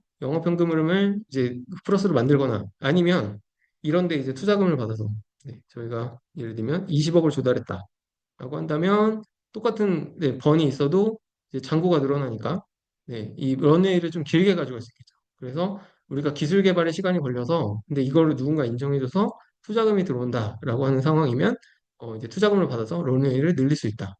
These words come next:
이렇게 인지를 하시면 되겠습니다. 자, 그래서, 어, 상황에 따라 좀 다르겠죠. 그래서 제조업일 때 뭐 이런 그 캐시 운영 자본 관리가 또 다르고, 네,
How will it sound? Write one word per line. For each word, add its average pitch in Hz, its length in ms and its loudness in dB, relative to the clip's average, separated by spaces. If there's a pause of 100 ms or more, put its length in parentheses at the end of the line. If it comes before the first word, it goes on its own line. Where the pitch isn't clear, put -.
이렇게 139 280 -6
인지를 110 340 -4
하시면 120 300 -16
되겠습니다. - 500 -20 (1000)
자, 120 180 -12
그래서, 160 500 0 (100)
어, 127 180 0
상황에 247 380 4
따라 170 160 -2
좀 143 120 -10
다르겠죠. 113 540 -6 (120)
그래서 117 260 -12
제조업일 147 800 2
때 214 380 0
뭐 120 180 -2
이런 117 340 -2 (280)
그 113 420 -10 (200)
캐시 185 680 -2 (180)
운영 151 260 4
자본 151 240 2
관리가 123 300 -4
또 190 100 0
다르고, 110 300 -4 (360)
네, 107 180 -14